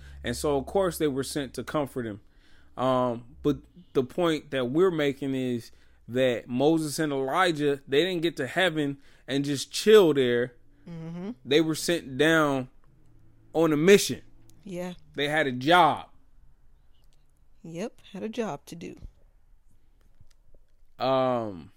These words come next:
Speaker 1: yeah. So that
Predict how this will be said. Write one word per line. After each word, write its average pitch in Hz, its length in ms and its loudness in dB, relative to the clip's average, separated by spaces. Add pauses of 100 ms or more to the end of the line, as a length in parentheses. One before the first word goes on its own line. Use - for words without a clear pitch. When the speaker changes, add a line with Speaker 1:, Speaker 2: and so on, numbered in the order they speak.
(1300)
Speaker 1:
yeah. 143 380 0 (360)
So 156 460 0 (2250)
that 185 280 8